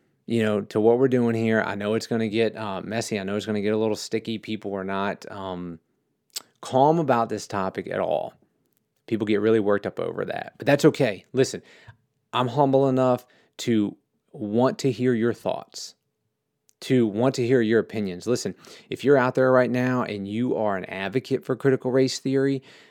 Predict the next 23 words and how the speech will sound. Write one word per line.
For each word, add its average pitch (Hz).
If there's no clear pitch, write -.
um, 95
or 117
if -
you're 120
a 110
minority 117
and, 98
you 120
know, 110
you 107
feel 117
like 101
you've 110
been 107
really 110
hurt 127
by 101
people 101
in 90
America 135
or 107
white 143
people 135